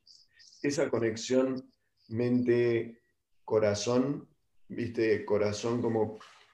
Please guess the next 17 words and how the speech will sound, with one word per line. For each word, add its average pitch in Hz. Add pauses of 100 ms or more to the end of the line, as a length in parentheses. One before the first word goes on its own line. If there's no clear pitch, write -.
(320)
no 120
como 110
el 104
músculo 113
que 104
bombea, 110
sino 104
por 107
mi 104
centro 110
de 107
energía, 117
me 98
parece 101
que 101
es 98
válida. 104